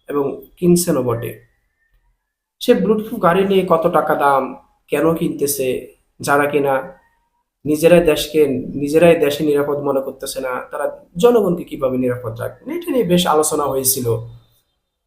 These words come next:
দ-, দলীয় বা বিরোধী দলীয়দের মধ্যে। এবার গুঞ্জন শোনা যাচ্ছে নাকি জামায়াতের আমিরও নাকি ডক্টর শফিকুর রহমান, তিনিও নাকি বুলেট প্রুফ গাড়ি কিনবেন। মূলত তার বক্তব্যে কি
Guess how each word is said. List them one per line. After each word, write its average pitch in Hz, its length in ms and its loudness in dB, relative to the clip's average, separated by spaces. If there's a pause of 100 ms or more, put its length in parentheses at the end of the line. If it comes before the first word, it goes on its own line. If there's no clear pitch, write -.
(520)
দ-, 127 460 0 (180)
দলীয় 143 320 4
বা 131 160 2
বিরোধী 131 320 -2
দলীয়দের 127 500 0
মধ্যে। 110 420 -6 (920)
এবার 240 280 4
গুঞ্জন 220 320 2
শোনা 254 200 4
যাচ্ছে 247 280 2
নাকি 247 240 0
জামায়াতের 175 520 2
আমিরও 233 260 4
নাকি 220 180 -2
ডক্টর 190 480 -4 (220)
শফিকুর 202 440 -2
রহমান, 196 220 2
তিনিও 190 260 2
নাকি 196 220 -2
বুলেট 175 260 0
প্রুফ 185 180 -2
গাড়ি 156 180 0
কিনবেন। 185 360 -8 (560)
মূলত 185 200 4
তার 180 240 2
বক্তব্যে 175 440 -2
কি 202 140 -6